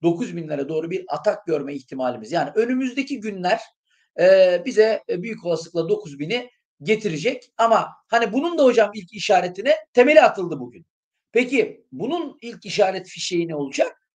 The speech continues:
Sekiz bin beş yüz altmış beş üzerine geçiş. Yani maksimum, e, zirve seviyemizi, e, maksimum fiyatı, e, geçiş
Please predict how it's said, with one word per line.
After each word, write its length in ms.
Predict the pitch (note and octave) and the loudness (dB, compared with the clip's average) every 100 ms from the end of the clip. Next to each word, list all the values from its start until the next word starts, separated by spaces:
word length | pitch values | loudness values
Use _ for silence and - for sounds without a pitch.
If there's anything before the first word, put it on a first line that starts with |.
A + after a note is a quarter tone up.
| _ | _
Sekiz 360 | D4 B3 F#3+ | -6 -6 -8
bin 120 | G3 | -6
beş 200 | A3 F3+ | -4 -4
yüz 80 | D#3+ | -4
altmış 320 | F3+ E3+ - | -4 -4 -10
beş 140 | E3+ D3+ | -10 -10
üzerine 400 | B2+ B2 G#3 C#4 - _ _ | -8 -6 -6 -6 -10 _ _
geçiş. 540 | F3 A3+ F3 - - - | -4 -4 -4 -6 -8 0
Yani 380 | F#3 C#3+ B2 - _ | 0 0 -8 -16 _
maksimum, 800 | E3+ F#3 G3+ - - C#3+ C3+ B2+ | -18 -10 -8 -8 -12 -12 -12 -6
e, 360 | C#3+ C#3 C#3 C3+ | -4 -4 -6 -6
zirve 380 | E3+ D#3+ C#3+ - | -6 -4 -6 -6
seviyemizi, 720 | - E3+ C#3 B2 B2 A#3+ - _ _ _ - | -6 -6 -6 -10 -4 -4 -4 _ _ _ -2
e, 200 | E3 F3 | 0 0
maksimum 440 | G#3+ F#3 F3+ D#3 | -2 -8 -10 -10
fiyatı, 540 | C#3 C#3 B2+ B2+ A3+ - - | -8 -6 -6 0 0 0 -2
e, 60 | E3 E3 E3 D#3+ D#3 D3+ D3 - D3+ | -2 0 -2 -4 -8 -14 -20 -20 -6
geçiş 680 | G3+ - D#4 - - _ | -4 -2 -4 -4 -6 _